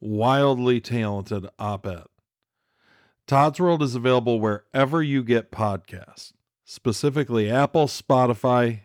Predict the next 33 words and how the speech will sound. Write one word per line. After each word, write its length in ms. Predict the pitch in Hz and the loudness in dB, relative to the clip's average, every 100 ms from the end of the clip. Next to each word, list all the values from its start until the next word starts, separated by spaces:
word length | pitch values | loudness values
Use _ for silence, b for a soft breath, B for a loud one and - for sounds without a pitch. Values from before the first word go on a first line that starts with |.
| - | -8
and 200 | 110 98 | -6 -6
Substack. 1000 | - - 101 - - - - - _ _ _ b b b b b - | -4 -2 -2 -4 -14 -16 -18 -20 _ _ _ b b b b b 0
Only 340 | 135 185 190 | 2 2 2
on 200 | 160 147 | 4 2
Substack, 680 | - 147 135 - 131 107 - | 2 2 2 2 2 2 0
the 100 | 107 | -6
print 320 | - 156 175 | -2 -4 -2
version 400 | 131 127 117 117 | 2 4 4 0
is 160 | 113 | -2
released 400 | 104 110 113 107 | -2 0 0 0
along 380 | 113 104 113 123 | -2 2 2 2
with 100 | 120 | -2
the 140 | 113 101 | -6 -4
audio 400 | 110 117 113 98 | 0 4 4 2
podcast 880 | - 123 120 104 110 95 90 - - b b b | -2 -6 -6 -6 -6 -4 -6 -10 -14 b b b
for 120 | _ 117 | _ 2
those 280 | 113 123 | 4 4
who 80 | - | 2
like 240 | 117 113 104 | 0 0 0
to 80 | |
read 500 | 101 98 120 120 110 98 b b | -2 2 2 2 -2 -8 b b
as 180 | - 104 | -6 -4
well 380 | 95 104 127 113 | -2 2 4 2
as 160 | 90 98 | -2 -8
listen. 400 | 87 - 90 - _ b b b - | -12 -12 -16 -20 _ b b b -8
And 140 | 110 | -6
Substack 600 | - 143 110 - 131 107 | 0 0 0 0 0 0
has 160 | 123 104 | -4 -4
a 40 | |
great 380 | 90 110 123 - | -2 0 0 -2
app 300 | 120 117 110 _ _ _ | 0 0 0 _ _ _
for 180 | _ 117 | _ -4
both. 480 | 92 101 85 - | 0 0 -2 -10